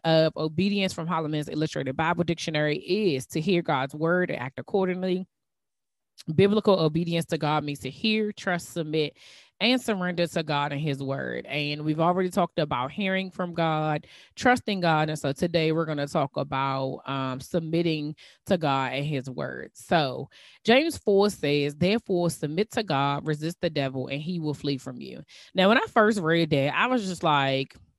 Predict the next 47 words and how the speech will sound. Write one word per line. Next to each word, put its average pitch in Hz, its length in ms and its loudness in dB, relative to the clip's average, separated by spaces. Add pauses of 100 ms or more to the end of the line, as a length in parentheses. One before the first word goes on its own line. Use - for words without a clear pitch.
(120)
"Okay, 143 460 2
I, 135 160 -2 (140)
I 127 60 -2
see 180 420 0
why 147 300 0
it's 131 100 -6
in 170 180 0
here," 127 260 0
you 143 140 0
know, 127 240 0
'cause 156 200 0
I 160 60 6
was, 170 240 -4
you 202 120 0
know, 196 120 4
looking 180 440 0
like, 139 180 -4
"Okay, 151 260 0
what 160 180 0
does 196 120 0
the 175 100 -4
Bible 143 280 -2
say 139 220 -2
about 131 260 -4
submission? 127 480 -6
What 160 140 0
does 175 120 -4
the 160 80 -6
Bible 143 300 -2
say?" - 180 -4 (340)
And 196 280 2
so 214 160 4
let 233 180 4
me 311 80 0
start 196 260 2
out 135 200 0
here, 160 200 2
though. 107 300 -6 (240)
A 151 80 2
lot 226 260 4
of 339 80 -6
times 175 480 2
when 156 200 2
we 196 180 2
hear 185 480 2
about 151 300 2
submission, 170 640 -2